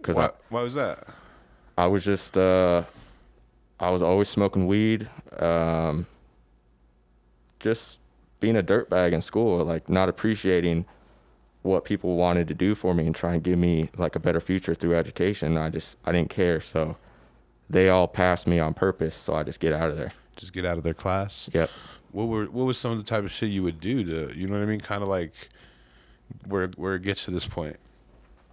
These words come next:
Speaker 1: Just not really care. And
Speaker 2: Like, be
Speaker 1: always
Speaker 2: be an outburst and
Speaker 1: just smell like crazy, crazy weed all the time.
Speaker 2: That
Speaker 1: Sleep.
Speaker 2: was, that was it then,
Speaker 1: Yeah.
Speaker 2: pretty much.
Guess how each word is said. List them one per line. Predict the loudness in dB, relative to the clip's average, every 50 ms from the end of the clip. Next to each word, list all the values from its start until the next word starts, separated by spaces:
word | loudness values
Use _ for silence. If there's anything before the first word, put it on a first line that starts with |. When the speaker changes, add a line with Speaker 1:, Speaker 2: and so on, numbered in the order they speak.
| -20 -20 -14 -6
Speaker 1:
Just | -4 -2 0 2
not | 2 2 4 2
really | 2 2 2 2
care. | 2 2 2 4 2 0 -2 -6 -14 -20 -20 _ -20 _ _ -14 -6 -2
And | 0 2 4 4 4 4 4 4 2 2 0 0
Speaker 2:
Like, | 2 4
be |
Speaker 1:
always | 4 6 6 4 2 0 -2 -8 -14 -8
Speaker 2:
be | -4 -2 -2
an | -2 -2
outburst | -2 -2 -4 -4 -4 -4 -2 -2 -4 -6 -6 -6 -4
and | -4 -4 -2 -4 -4 -4 -6 -8 -10 -14 -18 -18 -20 -20 -20 -20 -20 -20 -20 -20 -20 -20 -20 -20 -10 -2
Speaker 1:
just | -2 -2 -2 0
smell | 0 2 2 4 2
like | 2 -2 -4
crazy, | -4 -2 0 0 0 0 0 -2 -2 -4 -4 -6 -10 -12
crazy | -4 0 0 2 2 0 0 -2
weed | 0 0 0 0 -2 -2 -4 -10 -18 -20 -20 -20 -20 -20 -20 _ -20 -16 -6 -2
all | -2 -2 -2
the | -2 -4
time. | -4 -2 -2 -2 -2 -4 -6 -8 -16 -20 -20 -20 -20 -20 -20
Speaker 2:
That | -20 -20 -20 -20 -14
Speaker 1:
Sleep. | -8 -4 0 2 2 2 2
Speaker 2:
was, | 0 -4
that | -2 0 0 0 0
was | -2 -4 -4
it | -4 -4 -4 -4
then, | -2 -2 -2 0 2
Speaker 1:
Yeah. | 2 4 4
Speaker 2:
pretty | 4 2 0 0
much. | -2 -2 -2 -4 -6 -8 -12 -12 -12